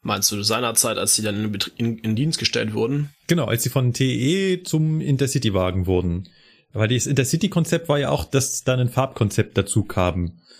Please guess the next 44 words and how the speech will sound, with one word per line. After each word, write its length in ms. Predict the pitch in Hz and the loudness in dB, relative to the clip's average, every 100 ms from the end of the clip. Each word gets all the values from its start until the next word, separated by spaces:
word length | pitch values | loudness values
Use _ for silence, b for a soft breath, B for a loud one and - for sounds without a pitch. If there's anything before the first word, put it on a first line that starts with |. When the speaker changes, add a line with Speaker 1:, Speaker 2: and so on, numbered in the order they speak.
| B - | B -8
Speaker 2:
Äh, 420 | 98 92 95 92 - _ _ _ _ _ _ _ _ _ - | -2 0 2 -2 -6 _ _ _ _ _ _ _ _ _ -2
da 140 | 104 | 0
gab's 220 | 101 120 | 0 0
auch 100 | 123 | -2
dann, 420 | - 113 110 113 113 | 0 0 2 -2 -2
man 120 | 113 | 0
konnte 200 | 139 131 | 0 0
von 160 | 127 | 0
außen 280 | 117 127 147 | 2 0 0
erkennen, 340 | 123 135 131 131 | 0 0 0 0
ob 80 | |
das 160 | - 107 | -2 0
ein 80 | 107 | 0
Erste-Klasse-Wagen 880 | 143 - - 131 131 131 131 131 127 | 0 -2 -2 0 0 0 0 0 0
war 180 | 131 | 2
oder 160 | 104 95 | 0 0
ein 60 | 95 | 0
Zweite-Klasse-Wagen, 1040 | 107 135 - 135 - 127 127 127 131 127 | 0 0 0 0 0 0 2 2 0 -2
also 180 | - 92 | -2 -4
später 280 | 87 123 110 | 2 2 2
ab 120 | 92 | 0
neunundsiebzig 440 | 104 135 123 131 127 | 0 0 0 -2 0
dann 240 | 117 113 | 0 0
Zweite-Klasse-Wagen. 800 | - 110 120 110 113 107 107 107 B B B B B B B B _ _ _ _ _ | 0 -2 2 0 2 0 0 -2 B B B B B B B B _ _ _ _ _
Speaker 1:
Ja, 340 | 101 98 113 | -4 -2 -2
das 220 | 127 - | 0 0
ist 140 | 120 - | 0 0
richtig, 340 | 139 - 139 | 0 -2 -2
man 120 | 117 | 0
hat 100 | 113 | 0
sich 80 | - | 2
das 140 | 110 110 | 0 0
relativ 340 | 113 117 104 | -2 -2 -2
einfach 360 | 98 131 113 - | -2 -2 -4 -4
<laughs> 100 | - | -2
gemacht. 560 | 143 180 185 - - B B B B B - | 0 0 0 -2 -4 B B B B B -4
Die 80 | 120 | 0
T 180 | - 123 | 0 0
E-Wagen 600 | 120 160 135 113 120 117 | 0 0 0 -2 0 0
haben 160 | 127 | 0
ihre 180 | 127 117 | 0 0
Lackierung 420 | 117 - - 135 | -2 0 0 0
einfach 220 | 160 117 | -2 -4
behalten. 580 | 104 104 110 135 180 262 | -2 0 0 -2 -4 -4